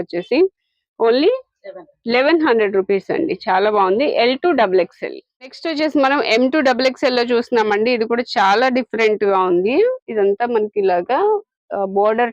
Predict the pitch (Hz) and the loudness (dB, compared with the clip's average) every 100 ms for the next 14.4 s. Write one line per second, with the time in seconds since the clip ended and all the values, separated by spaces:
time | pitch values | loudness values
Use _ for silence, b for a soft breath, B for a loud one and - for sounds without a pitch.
0 | 233 208 202 220 196 208 165 175 - 180 | 0 0 0 -2 -2 0 -2 -4 -4 -4
1 | 196 302 - 208 175 185 175 _ 254 466 | -2 -4 -2 -4 -2 -4 -6 _ 0 0
2 | 480 _ _ _ _ _ - 226 262 277 | -2 _ _ _ _ _ 0 2 2 0
3 | 277 285 240 196 190 185 180 175 170 - | -2 0 0 2 2 2 2 0 0 -4
4 | 190 _ 202 202 214 220 208 185 190 - | -6 _ -4 -2 -2 -4 -4 -4 -4 -2
5 | 190 185 175 170 180 254 453 - _ _ | 0 0 -2 -4 -2 -2 -4 -8 _ _
6 | _ _ _ _ _ _ _ _ _ _ | _ _ _ _ _ _ _ _ _ _
7 | _ _ 214 226 240 233 196 180 180 175 | _ _ -2 2 2 0 0 0 0 -2
8 | - - 170 127 - 202 _ _ _ _ | -4 -4 -4 -4 -8 -16 _ _ _ _
9 | _ _ _ _ _ _ - 220 208 196 | _ _ _ _ _ _ -6 -2 0 0
10 | 202 214 240 220 208 214 226 233 196 196 | 0 -2 0 0 0 -2 0 0 2 0
11 | 214 208 196 196 208 - 220 196 185 180 | 0 -2 2 2 0 0 0 0 -2 -2
12 | 175 - 180 170 175 175 190 - 185 175 | -4 -2 -4 -2 0 0 -2 -2 -2 0
13 | 233 415 392 - 196 208 247 285 233 226 | 0 0 -2 -2 0 2 2 0 -2 -4
14 | _ 269 277 277 | _ -2 0 0